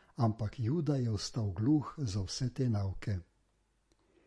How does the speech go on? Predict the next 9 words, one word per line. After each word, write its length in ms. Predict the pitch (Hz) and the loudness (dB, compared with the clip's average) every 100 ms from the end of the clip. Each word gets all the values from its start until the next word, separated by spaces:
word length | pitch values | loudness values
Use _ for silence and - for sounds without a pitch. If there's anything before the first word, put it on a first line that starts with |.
| - - _ - | -20 -20 _ 2
Jezus 560 | 127 190 175 185 147 | 6 8 8 4 4
ga 120 | 147 | 6
nikoli 560 | 135 120 - 196 185 156 | 8 6 6 6 8 8
ni 140 | 156 | 8
strogo 500 | 139 - 147 156 135 | 6 4 4 6 4
pokaral 680 | 127 123 - 151 151 139 113 | 2 0 0 2 2 4 4
zaradi 500 | 101 120 135 131 123 | 2 2 2 2 4
njegove 480 | 110 101 131 131 127 | 4 4 4 4 4
lakomnosti. 880 | 123 113 - 110 95 95 - 139 | 4 0 0 0 0 -2 -4 -8